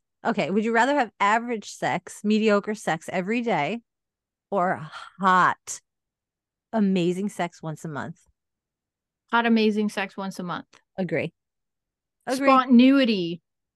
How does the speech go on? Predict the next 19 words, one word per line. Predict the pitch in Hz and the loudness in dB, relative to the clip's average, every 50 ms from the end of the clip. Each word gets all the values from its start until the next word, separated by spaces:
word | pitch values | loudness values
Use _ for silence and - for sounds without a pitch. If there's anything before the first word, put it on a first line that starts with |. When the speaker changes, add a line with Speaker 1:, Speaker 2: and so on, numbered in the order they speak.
| - | -12
Speaker 1:
Yes. | - 175 190 196 202 208 202 196 170 156 - - - - - - _ _ _ _ _ _ _ _ _ _ _ _ _ _ _ _ - - _ _ _ _ _ _ _ _ _ _ _ _ - | -6 -2 2 2 4 4 4 4 2 0 -4 -14 -16 -18 -20 -20 _ _ _ _ _ _ _ _ _ _ _ _ _ _ _ _ -20 -20 _ _ _ _ _ _ _ _ _ _ _ _ -8
You | 240 | -2
Speaker 2:
really | 247 240 247 247 240 | 0 0 2 4 2
Speaker 1:
gotta | 233 233 | 2 2
Speaker 2:
does | 233 226 220 | 2 0 0
Speaker 1:
have | 196 196 | -2 -4
Speaker 2:
things | 214 208 202 190 | -6 -6 -6 -8
for | - - - 214 196 | -10 -10 -8 -6 -6
a | 196 | -6
gal. | 190 190 185 180 175 170 160 175 - _ _ _ _ _ _ _ - | -4 -4 -2 -2 -2 -2 -4 -6 -8 _ _ _ _ _ _ _ -8
Speaker 1:
Yep. | 170 190 196 202 - _ _ _ _ _ _ _ - - | -4 -2 -2 -2 -4 _ _ _ _ _ _ _ -8 -8
Absolutely. | 185 180 - - - 180 170 175 175 170 - - 165 156 170 160 _ _ _ _ _ _ _ _ _ _ _ - | -8 -6 -8 -10 -12 -10 -8 -8 -8 -10 -10 -10 -12 -12 -12 -14 _ _ _ _ _ _ _ _ _ _ _ -14
Absolutely. | 175 180 170 - - - 165 165 160 156 151 - - 135 151 170 _ _ _ _ _ _ _ _ _ _ _ _ _ _ _ - | -12 -12 -12 -12 -14 -16 -14 -12 -12 -12 -12 -12 -14 -16 -16 -16 _ _ _ _ _ _ _ _ _ _ _ _ _ _ _ -8
All | - 165 135 | -6 -6 -6
right. | 120 139 - - | -6 -8 -10 -6
Well, | 190 190 - | -6 -2 2
I, | 226 240 - - _ - | 2 2 2 2 _ 0
I, | 269 571 - - | 2 2 2 2
I've, | - 285 294 - | 2 0 0 0